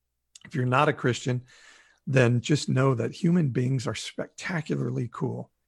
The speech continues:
And let's encourage each other in that instead of trying to shame one another in different things. And we'll all be more empowered, and we'll all work better together in this crazy thing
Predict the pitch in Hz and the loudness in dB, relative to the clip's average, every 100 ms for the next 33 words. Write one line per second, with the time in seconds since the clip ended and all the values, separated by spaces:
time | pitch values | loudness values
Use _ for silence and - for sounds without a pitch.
0 | _ - - 156 175 175 160 - 151 143 | _ -20 -4 2 2 4 -2 2 2 2
1 | 131 120 135 117 117 113 113 113 110 - | 2 -2 -2 0 0 0 0 -2 -4 -4
2 | 120 110 - 120 113 107 - 123 120 113 | -4 -4 -4 -2 -2 -4 -4 -2 -2 -2
3 | 110 104 104 107 101 _ _ _ 156 117 | -6 -6 -8 -10 -14 _ _ _ -6 -2
4 | 110 - 113 - 107 101 - _ 165 180 | -4 -4 -8 -6 -8 -8 -16 _ -2 2
5 | 170 175 143 135 120 113 107 123 113 120 | 4 4 2 -2 -2 -4 -6 -6 -4 -4
6 | 139 - - _ 202 131 117 120 117 113 | -4 -10 -20 _ -6 0 2 4 2 -2
7 | _ _ - 123 113 - 120 113 110 - | _ _ -6 -4 -4 0 2 2 0 -4
8 | _ - 127 123 151 120 101 - _ 208 | _ -6 0 4 4 4 -2 -8 _ -4
9 | 120 117 - - - 151 160 156 160 135 | -2 -4 -10 -12 -2 4 4 4 2 2
10 | 135 110 | 0 0